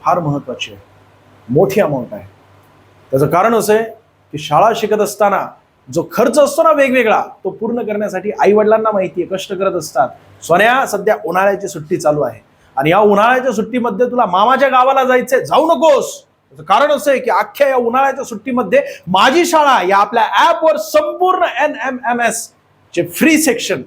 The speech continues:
फ्री व्हिडिओज तुझ्यापर्यंत पोहोचवायचे आहेत आणि तुला या परीक्षेमध्ये पास करायचं आहे. त्यासाठी तुला संपूर्ण व्हिडिओज बघायचे आहेत. एकूण एकशे ऐंशी प्रश्न असतात. या एकशे ऐंशी प्रश्नांपैकी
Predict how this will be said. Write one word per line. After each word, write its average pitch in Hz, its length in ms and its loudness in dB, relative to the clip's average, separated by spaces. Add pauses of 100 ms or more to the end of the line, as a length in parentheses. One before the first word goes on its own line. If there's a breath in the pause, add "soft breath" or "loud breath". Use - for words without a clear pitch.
(180)
फ्री 277 180 2
व्हिडिओज 214 460 0
तुझ्यापर्यंत 196 480 0
पोहोचवायचे 147 600 -6
आहेत 104 200 -10 (380 soft breath)
आणि 131 120 -4
तुला 170 360 2
या 180 100 2
परीक्षेमध्ये 196 680 -2
पास 277 480 0
करायचं 254 380 2
आहे. 165 220 0 (320 soft breath)
त्यासाठी 254 680 0 (200)
तुला 247 160 0
संपूर्ण 269 680 0
व्हिडिओज 247 460 4
बघायचे 254 440 0
आहेत. 247 160 0
एकूण 220 240 2
एकशे 214 220 -6
ऐंशी 254 420 0
प्रश्न 240 320 -2
असतात. 220 340 -4
या 208 120 4
एकशे 196 220 -2
ऐंशी 233 320 2
प्रश्नांपैकी 233 720 -2